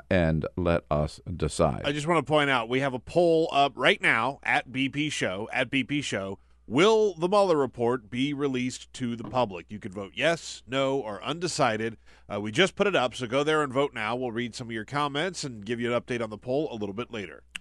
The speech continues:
Speaker 1: Right. Um, so if, um, if Democrats may be expected too much,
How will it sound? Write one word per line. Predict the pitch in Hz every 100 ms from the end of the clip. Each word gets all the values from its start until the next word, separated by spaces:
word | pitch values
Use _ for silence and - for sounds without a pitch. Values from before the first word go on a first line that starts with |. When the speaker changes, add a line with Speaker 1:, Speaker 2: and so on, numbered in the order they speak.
| -
Speaker 1:
Right. | 78 69 62 - - - - _ -
Um, | 123 123 123 117 120
so | - 165 165 -
if, | - 143 -
um, | 175 156 147 131 - _ - _ _ _ _ _ _ _ _ - - - -
if | 117 -
Democrats | 180 254 - 196 -
may | 170
be | 165
expected | 131 117 - - 156 - 135 104
too | - 107
much, | 104 180 - -